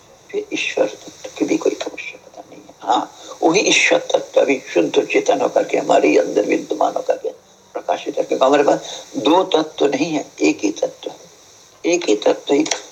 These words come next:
उपाधि भेद से अनेक अनेक नाम से बोला जाता है, कहीं अक्षर,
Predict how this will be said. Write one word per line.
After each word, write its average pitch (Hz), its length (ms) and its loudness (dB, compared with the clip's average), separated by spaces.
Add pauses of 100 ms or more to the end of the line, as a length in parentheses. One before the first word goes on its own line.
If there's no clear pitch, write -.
उपाधि - 420 4
भेद - 220 2
से - 180 2
अनेक - 400 -2
अनेक - 280 -2
नाम - 220 -2
से - 180 -2
बोला - 320 0
जाता - 300 -2
है, - 60 -6 (520)
कहीं 113 200 -12
अक्षर, 147 360 2